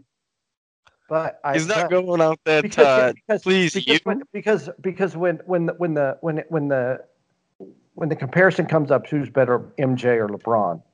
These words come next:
Speaker 2: That's
Speaker 1: I'm gonna,
Speaker 2: I'm
Speaker 1: I'm gonna
Speaker 2: saying
Speaker 1: pick M J
Speaker 2: Michael
Speaker 1: every
Speaker 2: Jordan.
Speaker 1: I'm
Speaker 2: That's
Speaker 1: gonna pick
Speaker 2: fine.
Speaker 1: Mike-, I'm gonna pick
Speaker 2: I
Speaker 1: Michael
Speaker 2: also agree that Michael Jordan's better than him.
Speaker 1: Or if it's Mike, or if it's Kobe or LeBron.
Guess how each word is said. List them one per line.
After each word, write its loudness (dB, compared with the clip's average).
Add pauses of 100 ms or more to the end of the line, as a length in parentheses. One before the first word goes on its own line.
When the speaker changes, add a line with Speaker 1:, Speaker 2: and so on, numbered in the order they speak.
Speaker 2:
That's -2
Speaker 1:
I'm -2
gonna, 6
Speaker 2:
I'm 0 (140)
Speaker 1:
I'm 0
gonna 4 (160)
Speaker 2:
saying 2
Speaker 1:
pick -10
M -4
J -18
Speaker 2:
Michael -2
Speaker 1:
every -4
Speaker 2:
Jordan. 0
Speaker 1:
I'm -12 (320)
Speaker 2:
That's 2
Speaker 1:
gonna -4
pick -6
Speaker 2:
fine. 4
Speaker 1:
Mike-, 0 (320)
I'm -10
gonna -6
pick -8
Speaker 2:
I -2
Speaker 1:
Michael 4
Speaker 2:
also 0
agree -2
that 2
Michael 0
Jordan's 0
better 2
than -10
him. -6 (420)
Speaker 1:
Or -6
if -8
it's -6
Mike, -4
or -4
if -12
it's -14
Kobe -4
or -2
LeBron. -4